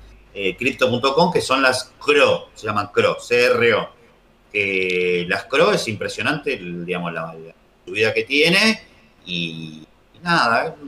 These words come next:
a ver, el, el trading que le hago es retroceso fuerte, veinte, treinta por ciento, compro. Retroceso fuerte, compro. Y obviamente, cuando llega a máximo, por ahí cierro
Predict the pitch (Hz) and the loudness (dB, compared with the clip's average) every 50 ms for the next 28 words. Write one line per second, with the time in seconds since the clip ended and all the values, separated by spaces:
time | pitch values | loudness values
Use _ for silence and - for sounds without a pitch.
0 | 131 - - 107 107 110 120 120 113 98 90 90 - - - - - _ _ _ | -20 -20 -10 -2 2 4 4 6 4 4 2 0 -4 -8 -16 -20 -20 _ _ _
1 | - 87 92 90 87 85 82 82 80 78 73 - _ _ _ _ _ _ _ _ | -10 -8 -6 -6 -6 -6 -8 -10 -14 -16 -20 -20 _ _ _ _ _ _ _ _
2 | - - - 98 87 - - 151 160 - 151 147 139 123 110 - - 104 110 123 | -8 -6 -6 -6 -4 0 2 4 4 4 2 0 0 0 0 0 2 4 4 6
3 | 139 156 151 139 117 - - 139 147 - - - - - _ _ _ _ - 101 | 6 6 6 6 6 6 6 4 2 2 -2 -8 -14 -20 _ _ _ _ -2 0
4 | 110 117 110 117 117 117 - - 190 180 - 151 131 120 - - 170 185 185 185 | 0 2 4 4 2 2 2 2 0 0 2 2 4 4 4 4 4 4 4 4
5 | - - 135 113 98 85 - - - 131 - - - 117 110 123 127 120 117 104 | 2 2 2 2 2 0 -2 -2 0 0 0 0 -2 -4 -2 -2 -2 0 -2 -2
6 | 107 110 - 151 165 175 175 - 127 80 - - _ _ _ _ _ _ _ _ | -2 -4 -4 -6 -6 -6 -6 -6 -8 -8 -10 -14 _ _ _ _ _ _ _ _
7 | _ _ - 101 87 85 80 80 - - - _ _ _ _ _ _ _ _ _ | _ _ 0 0 0 0 -2 -8 -12 -14 -18 _ _ _ _ _ _ _ _ _
8 | _ _ _ _ _ _ _ _ _ _ _ _ _ - 92 92 - - 101 101 | _ _ _ _ _ _ _ _ _ _ _ _ _ -6 -4 -4 0 0 0 0
9 | - 123 123 135 127 143 156 156 - - 175 175 - - 87 85 - - - - | 0 -2 -4 -4 -2 -2 -2 -2 -2 -6 -12 -4 -2 0 0 0 -2 -6 -4 0
10 | 110 113 120 123 123 131 147 143 113 95 - - 92 92 92 92 90 - 117 120 | 4 6 6 6 6 6 4 2 2 2 0 0 0 -2 -6 -4 -2 0 0 0
11 | 120 139 151 156 151 - 151 127 95 98 101 113 127 131 - - - - - - | 2 2 0 0 -2 -4 -6 -4 0 2 2 4 4 2 0 -4 -12 -20 -20 -14
12 | - - - 131 139 139 127 123 110 | -10 -4 0 2 4 4 4 4 4